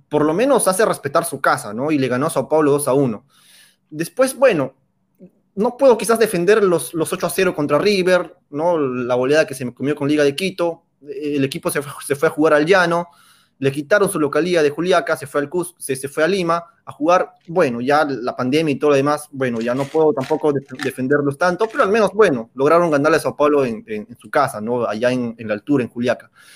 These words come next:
Pero después lo de Cristal, Alianza,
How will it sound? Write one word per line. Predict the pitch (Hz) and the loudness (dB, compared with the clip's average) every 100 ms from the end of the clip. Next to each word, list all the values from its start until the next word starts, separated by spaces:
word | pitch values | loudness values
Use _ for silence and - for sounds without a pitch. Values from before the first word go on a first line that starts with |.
| - - _ - | -20 -20 _ 0
Pero | 170 | 2
después | 160 143 - 247 269 - | 4 0 2 2 2 -2
lo | 175 | 0
de | 151 | 0
Cristal, | 143 143 139 202 139 113 - | 0 -2 2 4 2 -2 -2
Alianza, | 143 170 196 165 139 113 | -2 2 2 2 -4 -12